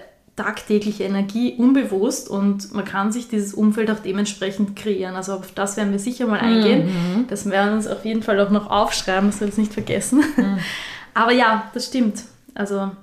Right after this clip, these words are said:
Speaker 1: wir haben eine ganz besondere Verbindung zueinander auch dadurch gewonnen.
Speaker 2: Aufgebaut,
Speaker 1: Oder
Speaker 2: ja.
Speaker 1: aufgebaut einfach, ja, bekommen auf jeden Fall.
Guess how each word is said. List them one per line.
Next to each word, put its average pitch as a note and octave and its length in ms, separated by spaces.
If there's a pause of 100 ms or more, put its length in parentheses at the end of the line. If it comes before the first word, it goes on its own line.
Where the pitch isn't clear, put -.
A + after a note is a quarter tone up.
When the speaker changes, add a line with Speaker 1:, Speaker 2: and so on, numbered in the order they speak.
(240)
Speaker 1:
wir - 540
haben G#3 180
eine G#3+ 180
ganz G#3 240
besondere G3+ 520
Verbindung G3+ 500
zueinander F#3 540
auch F#3 140 (460)
dadurch F#3 500 (680)
gewonnen. G3+ 220
Speaker 2:
Aufgebaut, F3+ 560
Speaker 1:
Oder G3 140
Speaker 2:
ja. G3 100
Speaker 1:
aufgebaut F#3+ 380
einfach, F#3 300
ja, G3 160
bekommen F#3+ 580
auf G3 60
jeden G3+ 140
Fall. G#3 260